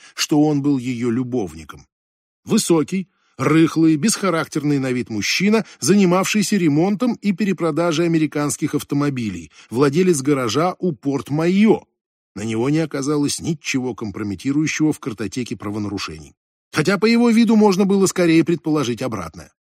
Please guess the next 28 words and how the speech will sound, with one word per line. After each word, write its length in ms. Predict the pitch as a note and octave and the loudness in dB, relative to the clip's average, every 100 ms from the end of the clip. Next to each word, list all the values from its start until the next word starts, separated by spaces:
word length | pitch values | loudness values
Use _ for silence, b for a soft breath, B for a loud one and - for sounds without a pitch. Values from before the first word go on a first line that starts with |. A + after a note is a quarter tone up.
| _ _ _ _ | _ _ _ _
Он 120 | - | -10
всё 160 | G2+ B2+ | -6 -4
время 300 | A#2 E3+ F#3 | 0 2 4
норовил 400 | D3+ C#3+ D3+ D#3 - | 2 2 2 2 2
уйти 420 | D#3+ B2 - G#3+ | -4 -2 2 4
от 160 | A#2+ | 2
прямого 420 | - B2 B2+ A#2+ A#2 | -2 -4 -2 -2 -4
ответа 440 | A2+ D3 F3+ G#3+ B B | 0 0 2 -2 B B
и 80 | F3+ | 0
сказал, 460 | - D3 C#3 F3+ | 2 0 2 2
понизив 420 | - A#2+ B2+ A2 F#2 | 2 -4 -4 -4 -2
голос, 460 | C3+ G3 G#3 - | 2 4 4 0
м, 160 | - G#2 | -6 -10
то 160 | - | -6
ли 80 | C3 | -6
потому, 300 | G#2 - G#2 | -8 -8 -8
что 160 | G2 G2 | -8 -8
речь 220 | B2 G#2+ | -8 -6
шла 240 | - G#2+ | -8 -8
о 40 | F#2 | -10
покойнице, 800 | F#2+ - F#3 D3+ G2+ - F2 D#2 | -10 2 4 4 0 -10 -14 -14
то 180 | G2+ | -12
ли 80 | G2+ | -10
потому, 320 | F#2+ - A#2 | -10 -12 -10
что 160 | G#2+ G2 | -10 -10
теперь 380 | F2+ A2 D#3 C3 | -10 -2 0 0
он 160 | G2 | -4
женат, 500 | E2 G2 G#2 C#3 F3+ | -6 -4 -2 -2 -2